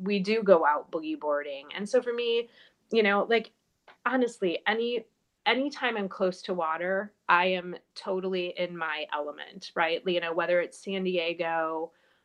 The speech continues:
um, or, like, m-, recently, as part of our trip to Italy, we were in Rome. We went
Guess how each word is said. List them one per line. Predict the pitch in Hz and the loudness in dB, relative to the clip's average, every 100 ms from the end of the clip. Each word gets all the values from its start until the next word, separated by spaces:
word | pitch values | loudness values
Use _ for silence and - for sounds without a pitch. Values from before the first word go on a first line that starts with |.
| _ | _
um, | 175 151 - - - - | -4 -4 -8 -12 -4 2
or, | 190 185 165 165 - _ _ _ | 6 6 6 2 -2 _ _ _
like, | 196 180 - _ - | 2 2 2 _ -14
m-, | 190 - _ _ | -14 -14 _ _
recently, | 190 214 214 220 202 196 196 - - | -4 -4 -4 -4 0 0 0 -2 0
as | 190 | 0
part | - 208 190 | 0 0 2
of | |
our | 180 | 2
trip | 180 190 185 | 0 -4 -4
to | - | 0
Italy, | 180 180 185 185 185 | 0 0 0 2 2
we | 175 | 0
were | 165 160 | -2 -4
in | 156 | -4
Rome. | 180 196 190 190 190 196 - - | 0 0 0 -2 -4 -8 -14 -6
We | 190 180 | -4 -2
went | 170 170 | -4 -6